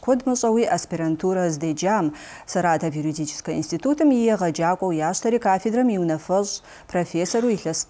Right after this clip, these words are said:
тӏощӏым зэрынэхъэсу щылэжьат. Къэралым зэхъуэкӏыныгъэхэр къыщежьа минрэ щибгъурэ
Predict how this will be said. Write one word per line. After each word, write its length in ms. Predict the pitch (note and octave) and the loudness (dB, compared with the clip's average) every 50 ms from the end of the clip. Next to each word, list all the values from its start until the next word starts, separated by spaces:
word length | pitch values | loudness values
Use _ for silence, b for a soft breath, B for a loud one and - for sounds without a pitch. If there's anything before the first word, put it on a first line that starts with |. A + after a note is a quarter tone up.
| _ | _
тӏощӏым 380 | - A3+ C4+ D4 C#4+ - D4+ C#4 | 0 2 2 2 2 2 2 2
зэрынэхъэсу 640 | A3+ F#3 E3 D#3 D3+ D3 D3 - F3+ G3 - - G#3 - | 4 2 0 0 0 -2 -2 -2 -2 -2 -2 -4 -6 -6
щылэжьат. 560 | - E3 C#3+ D#3 D#3 C3+ - D3+ E2+ D#2+ - - - B B B B B B B B | -6 -8 -6 -6 -4 -4 -4 -4 -4 -6 -8 -12 -18 B B B B B B B B
Къэралым 400 | F3 E3+ E3+ E3 E3 D#3+ G#3 A3+ | 2 2 4 2 2 2 0 0
зэхъуэкӏыныгъэхэр 800 | G3 F3+ E3+ - D#3+ D3+ - D#3+ E3 D3+ D#3+ D#3+ - - F3 E3+ | 0 -2 -2 -4 -4 -4 -2 -2 -2 -2 -2 -4 -2 -2 -4 -2
къыщежьа 560 | - D#3+ D#3 - E3 D3+ C#3+ D3+ F#3 G#3 A#3+ | -4 -4 -4 -4 -4 -4 -4 0 0 0 2
минрэ 340 | A3 E3+ D#3+ D#3+ D#3 D#3 D#3 D3 | 2 2 0 0 0 0 -2 -4
щибгъурэ 400 | - D#3+ C#3+ C#3 D3 D3+ D#3 D3 | -4 -4 -4 -4 -4 -4 -2 -4